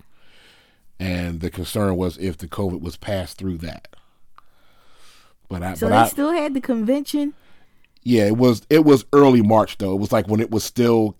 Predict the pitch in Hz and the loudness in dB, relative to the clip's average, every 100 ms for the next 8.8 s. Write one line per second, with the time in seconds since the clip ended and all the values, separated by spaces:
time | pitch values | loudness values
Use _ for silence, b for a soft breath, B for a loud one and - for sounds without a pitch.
0 | - 156 120 117 113 107 110 104 104 117 | -12 -6 -2 0 0 0 0 0 -4 2
1 | 151 147 139 131 127 113 127 123 117 117 | 4 6 4 4 2 4 2 2 -2 -2
2 | 113 - 131 113 104 101 135 127 117 - | -4 -4 -4 -4 -4 -6 0 2 0 -4
3 | b b b b b - 120 120 107 95 | b b b b b -2 2 2 0 -4
4 | 104 95 - - 110 98 104 135 139 - | -6 -8 -14 -10 -10 -10 -10 -6 -6 -2
5 | 139 131 117 113 110 92 107 92 - 117 | -2 0 -2 -2 -4 -4 -4 -4 -8 -8
6 | 104 - - - 143 139 107 110 92 110 | -8 -10 -18 -18 -10 -10 -4 -4 -4 -4
7 | 95 92 92 78 - - - _ - - | -2 -4 -6 -10 -18 -20 -20 _ -20 -20
8 | - _ - 95 - - 143 143 | -20 _ -10 -6 -4 -6 -8 -12